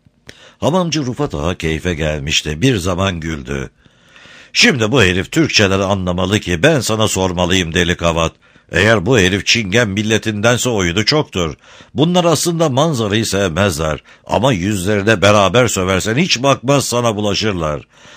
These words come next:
Bunaldılar mı bunlara hiç güç yetmez. Karıları memedeki çocuklarını taşa çarpar gebertirler de,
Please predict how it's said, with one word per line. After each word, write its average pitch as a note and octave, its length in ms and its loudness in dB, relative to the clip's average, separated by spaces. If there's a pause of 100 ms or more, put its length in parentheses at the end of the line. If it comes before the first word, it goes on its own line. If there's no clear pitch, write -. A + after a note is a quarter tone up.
(120)
Bunaldılar G2 720 2
mı F2 220 -4
bunlara F#2 360 0
hiç D3+ 340 -2
güç A2 280 -2
yetmez. D#2+ 560 -2 (500)
Karıları F3 480 4
memedeki C#3+ 500 0
çocuklarını F2+ 720 0
taşa G2 300 0
çarpar F#2+ 440 0
gebertirler G2 880 2
de, F2+ 200 0